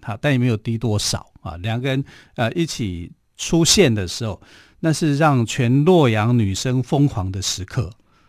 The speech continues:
啊。潘安的好朋友哈，叫夏侯湛，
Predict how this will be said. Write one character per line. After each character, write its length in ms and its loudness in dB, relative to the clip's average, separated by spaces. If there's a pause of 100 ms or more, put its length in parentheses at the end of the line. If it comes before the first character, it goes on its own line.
(320)
啊。 220 -8 (100)
潘 140 0
安 120 2
的 100 0
好 140 -2
朋 200 -4
友 120 -4
哈， 300 -14
叫 240 -4
夏 240 -2
侯 160 -6
湛， 220 -4